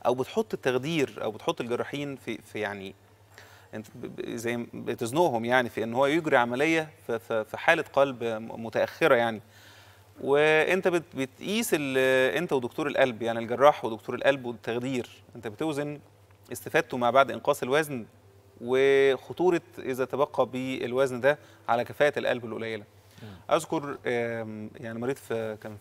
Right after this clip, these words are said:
Speaker 1: في، في الفرع في طنطا، كان ميتين خمسة وعشرين كيلو، وهو كان إنسان بسيط،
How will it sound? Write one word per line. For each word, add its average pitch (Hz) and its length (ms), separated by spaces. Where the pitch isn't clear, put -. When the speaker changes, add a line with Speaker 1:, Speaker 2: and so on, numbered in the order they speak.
Speaker 1:
في، 113 300
في - 140
الفرع 135 400
في - 100
طنطا، 123 340
كان 113 260
ميتين 127 240
خمسة 127 320
وعشرين 113 300
كيلو، 113 280
وهو 143 240
كان 180 340
إنسان 151 320
بسيط، - 340